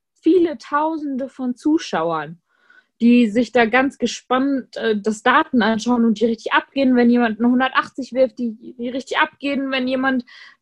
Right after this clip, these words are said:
wenn die jemand nicht mögen und den dann ausbuhen und so weiter. Das ist witzig.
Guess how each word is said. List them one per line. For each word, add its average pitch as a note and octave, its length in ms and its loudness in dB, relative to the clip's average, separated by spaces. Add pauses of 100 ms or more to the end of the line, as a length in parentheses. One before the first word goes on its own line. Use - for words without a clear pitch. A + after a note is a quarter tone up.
(180)
wenn B3 260 2
die B3 80 4
jemand C4 260 2
nicht A#3 180 0
mögen C#4+ 420 2
und A#3+ 140 0
den B3 140 2
dann B3 140 2
ausbuhen D#4+ 680 2
und E4+ 100 2
so D#4+ 200 -2
weiter. D4+ 340 2
Das C#4 280 -4
ist B3 120 -8
witzig. G#3 500 -2